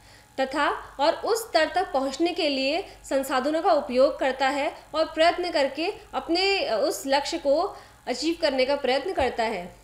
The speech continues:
इच्छित स्तर प्राप्त करने में प्रसन्नता, संतुष्टि एवं आत्मतृप्ति का अनुभव होता है और ऐसा न होने पर निराशा एवं कुंठा उस व्यक्ति को घेर लेती है। अब हम बात करेंगे कि स्तरों की विशेषताएं क्या-क्या होती हैं,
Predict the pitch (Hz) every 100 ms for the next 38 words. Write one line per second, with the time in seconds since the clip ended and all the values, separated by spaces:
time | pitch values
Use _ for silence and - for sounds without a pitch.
0 | - 240 262 - 415 - - 302 381 302
1 | 285 294 330 302 262 262 269 320 254 254
2 | 233 220 262 330 - 247 247 254 - 311
3 | 381 - - - 247 285 359 - 247 285
4 | 349 330 - 277 311 269 226 294 311 240
5 | 233 233 196 - - - 262 330 - 262
6 | 247 339 320 285 320 285 254 247 330 370
7 | - - 247 247 240 240 330 339 - 254
8 | 247 330 339 294 269 302 339 294 269 262
9 | 269 302 403 359 294 269 226 208 208 202
10 | 175 170 - - - 320 415 453 320 320
11 | 320 285 277 294 392 - - 392 466 -
12 | 277 277 370 330 285 262 - 277 311 285
13 | 247 254 247 202 196 202 175